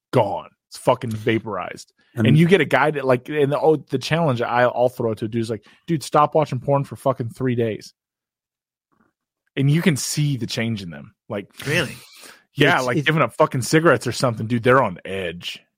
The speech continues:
Speaker 1: You
Speaker 2: Well,
Speaker 1: know
Speaker 2: it's
Speaker 1: what I
Speaker 2: not
Speaker 1: mean?
Speaker 2: li-, like, when I stopped watching porn, and I wouldn't consider myself, like,
Speaker 1: A connoisseur.
Speaker 2: I, I, a connoisseur, yeah, I don't know. I don't know any
Speaker 3: <laughs>
Speaker 2: act-, don't know any actors' names. I did. I, I,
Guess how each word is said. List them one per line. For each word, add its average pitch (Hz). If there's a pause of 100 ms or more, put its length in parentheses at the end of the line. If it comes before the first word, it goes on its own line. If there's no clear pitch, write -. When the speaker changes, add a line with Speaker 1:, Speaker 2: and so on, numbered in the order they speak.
(140)
Speaker 1:
You 143
Speaker 2:
Well, 165
Speaker 1:
know 117
Speaker 2:
it's 107
Speaker 1:
what 202
I 220
Speaker 2:
not 214
Speaker 1:
mean? 113
Speaker 2:
li-, 104 (300)
like, 139
when 147
I 180
stopped -
watching 113
porn, 90
and 104
I 143
wouldn't 151
consider 110
myself, 98
like, 90 (720)
Speaker 1:
A -
connoisseur. 110
Speaker 2:
I, -
I, - (300)
a -
connoisseur, 147
yeah, 143
I -
don't 131
know. 127
I 127
don't 143
know 123
any 120
Speaker 3:
<laughs> 117
Speaker 2:
act-, - (680)
don't 156
know 147
any 135
actors' 120
names. 135 (460)
I 127
did. 147
I, 139
I, -